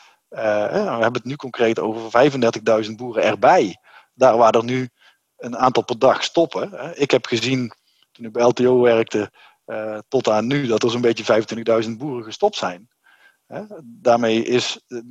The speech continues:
is een, eh, nou, ik moest toen rekenen met vijfenzeventigduizend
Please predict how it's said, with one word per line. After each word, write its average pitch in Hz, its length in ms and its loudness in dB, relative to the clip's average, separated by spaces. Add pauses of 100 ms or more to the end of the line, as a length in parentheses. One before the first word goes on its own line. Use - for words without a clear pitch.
is 127 160 -12
een, 113 120 -16
eh, 123 320 -14 (140)
nou, 135 200 0
ik 117 140 -4
moest 123 200 -12
toen 135 400 -14 (200)
rekenen 117 360 0
met 113 140 -2
vijfenzeventigduizend 117 1000 0